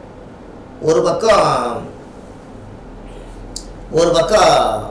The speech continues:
லைட் இத்தனை என்ன என்னை பார்க்குது, இவ்வளவுக்கு இயந்திர கருவிகளும் பார்க்குது, நம்ம இயங்குறோம். இதெல்லாம் கடவுள் கொடுத்த கிஃப்ட். அதனால தான் ஜோதிட ஞானிங்கிற ஒரு ஆதிகால பரிகார புக்கில் கடைசியில ஒரு வரி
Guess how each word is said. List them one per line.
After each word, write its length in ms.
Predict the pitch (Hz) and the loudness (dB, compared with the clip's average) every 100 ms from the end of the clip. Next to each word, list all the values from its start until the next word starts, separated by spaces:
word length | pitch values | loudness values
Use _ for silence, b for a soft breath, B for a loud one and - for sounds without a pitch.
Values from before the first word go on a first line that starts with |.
| - - - 147 | -12 -16 -10 0
லைட் 280 | 156 220 208 196 | 4 4 4 2
இத்தனை 240 | - 170 170 | 2 2 2
என்ன 120 | 185 | 2
என்னை 120 | 156 143 139 | 2 0 0
பார்க்குது, 340 | 135 139 - 180 - B B - | 0 0 0 -2 -2 B B -6
இவ்வளவுக்கு 440 | 147 202 208 202 185 180 | 2 6 6 6 4 4
இயந்திர 300 | 220 233 220 175 | 6 6 4 4
கருவிகளும் 500 | 175 202 208 208 - | 4 4 6 6 6
பார்க்குது, 340 | - - 175 180 | 2 2 2 2
நம்ம 180 | 156 156 | 2 2
இயங்குறோம். 440 | 156 185 123 123 - - B B B 160 | 4 4 4 2 0 -4 B B B 0
இதெல்லாம் 320 | 170 214 - | 4 4 4
கடவுள் 320 | - 226 233 202 | 4 6 6 4
கொடுத்த 240 | - 160 143 | 2 0 0
கிஃப்ட். 280 | 139 - - - | -2 -2 -4 0
அதனால 260 | 156 190 202 190 | 2 6 6 8
தான் 180 | 202 - 156 - - B B B B 170 | 6 6 4 0 -6 B B B B 2
ஜோதிட 320 | 202 226 214 190 | 6 6 6 4
ஞானிங்கிற 420 | 180 190 196 185 170 | 4 4 2 4 4
ஒரு 80 | 165 - | 4 6
ஆதிகால 340 | 185 208 196 - | 6 6 6 6
பரிகார 260 | 156 175 175 151 | 4 6 4 4
புக்கில் 300 | 151 175 170 | 2 2 2
கடைசியில 420 | 156 - - 208 202 | 2 2 4 4 6
ஒரு 100 | 151 | 4
வரி 140 | 143 | 4